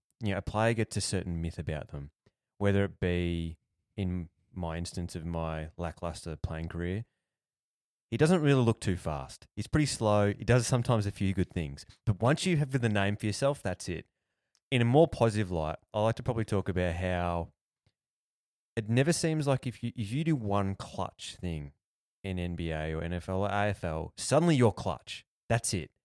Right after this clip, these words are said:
You could then go on to miss thirty-five different set shots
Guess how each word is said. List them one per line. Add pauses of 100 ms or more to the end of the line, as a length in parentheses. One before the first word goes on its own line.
(400)
You
could (100)
then
go
on
to
miss (320)
thirty-five
different
set
shots